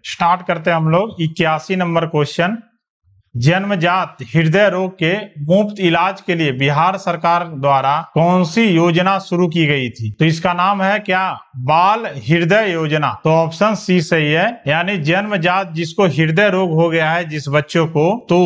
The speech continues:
उसको इलाज के लिए जो है राज्य सरकार जो है वह एक योजना शुरू की, की है जिसका जो कि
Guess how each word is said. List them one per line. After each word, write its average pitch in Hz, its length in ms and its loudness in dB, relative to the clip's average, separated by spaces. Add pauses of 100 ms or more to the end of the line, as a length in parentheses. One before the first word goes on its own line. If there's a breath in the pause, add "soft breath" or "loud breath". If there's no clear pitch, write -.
(100)
उसको 170 420 0
इलाज 175 420 0
के 202 140 -4
लिए 196 160 2
जो 156 160 0
है 151 240 2
राज्य 170 400 0
सरकार 151 480 -2
जो 127 160 -4
है 165 300 -2
वह 180 200 2
एक 175 240 -4
योजना 170 480 2
शुरू 180 280 0
की, 165 280 0
की 160 240 2
है 165 240 2
जिसका 156 600 -2
जो 160 200 0
कि 226 340 -2